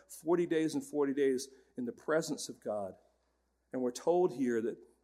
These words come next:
that, that Moses now comes down. But friends, this is not the first place in our text that the emphasis or the,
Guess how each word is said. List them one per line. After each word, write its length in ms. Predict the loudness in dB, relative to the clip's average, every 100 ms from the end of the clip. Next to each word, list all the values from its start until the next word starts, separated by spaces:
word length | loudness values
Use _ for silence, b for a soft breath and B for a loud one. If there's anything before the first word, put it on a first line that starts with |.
| _ _ _ _ _ _ -6 8
that, 220 | 8 10
that 160 | 10 12
Moses 440 | 12 12 12 12
now 140 | 6
comes 400 | 6 4 4 4
down. 380 | 6 8 8 6 0 -16 _ _ _ _ 2
But 80 |
friends, 200 | 8 8
this 180 | 8 4
is 100 | 8
not 180 | 8 6
the 60 | 2
first 400 | 6 6 6 6
place 340 | 8 8 6 4
in 100 | 6
our 100 | 6
text 420 | 8 6 6 4
that 100 | 2 b b b
the 120 | 2 8
emphasis 640 | 8 8 4 2 4 4 4 6
or 160 | 6
the, 240 | 8 4